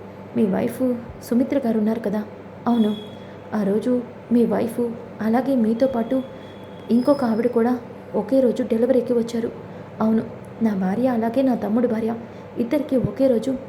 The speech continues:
మీ హాస్పిటల్లో డెలివరీ అయింది. అయితే ఆ రోజు మీ భార్యకి డెలివరీ చేసింది నేనే సార్. మీకు గుర్తున్నానా?" "అది నాకు సరిగ్గా గుర్తులేదండి." "లేదు సార్, ఆ రోజు మీ వైఫ్కి అలాగే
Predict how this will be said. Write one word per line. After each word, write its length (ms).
మీ 220
హాస్పిటల్లో 500
డెలివరీ 360
అయింది. 240
అయితే 260
ఆ 80
రోజు 280
మీ 180
భార్యకి 520
డెలివరీ 380
చేసింది 320
నేనే 240
సార్. 220
మీకు 220
గుర్తున్నానా?" 440
"అది 460
నాకు 200
సరిగ్గా 360
గుర్తులేదండి." 680
"లేదు 240
సార్, 200
ఆ 100
రోజు 400
మీ 140
వైఫ్కి 460
అలాగే 380